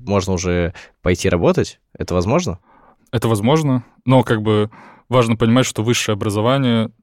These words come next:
Speaker 2: очень хорошо систематизирует то, что ты делаешь. То есть в нашей профессии довольно важно быстро учиться,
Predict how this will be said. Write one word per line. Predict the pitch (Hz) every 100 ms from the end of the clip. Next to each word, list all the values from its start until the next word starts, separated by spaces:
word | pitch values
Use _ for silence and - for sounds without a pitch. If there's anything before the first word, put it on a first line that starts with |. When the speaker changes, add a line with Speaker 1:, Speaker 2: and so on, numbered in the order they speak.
| _ -
Speaker 2:
очень | 127 - 113
хорошо | 120 110 -
систематизирует | 110 117 - 117 110 107 107 104 98 - - _
то, | 113
что | - -
ты | 101
делаешь. | 98 92 92 - - - - -
То | 120
есть | 113 - - -
в |
нашей | 110 113 110
профессии | 101 - 139 - 113
довольно | 107 107 107
важно | 113 110 110 104 - - -
быстро | 120 - 107
учиться, | 101 147 - -